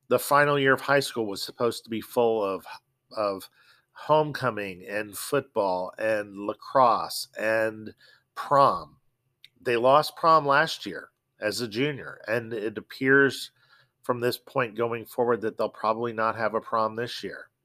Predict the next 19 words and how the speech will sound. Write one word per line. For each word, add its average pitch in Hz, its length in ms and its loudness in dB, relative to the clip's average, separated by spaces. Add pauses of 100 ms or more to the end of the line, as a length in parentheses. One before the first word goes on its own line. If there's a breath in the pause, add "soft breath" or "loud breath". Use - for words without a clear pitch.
(380)
So, 117 440 2 (800 soft breath)
you 139 100 0
know, 143 160 6
there's 143 260 6
a 151 60 6
lot 151 300 4
of 147 80 0
anxiety 131 840 0
for - 160 4
our 123 160 10
young 127 320 -2
people, - 480 -8
and 113 80 -6
there's 131 200 0
a 131 40 -2
tremendous 135 580 -2
amount 113 220 0
of 107 140 -6 (100)
anxiety 104 800 -2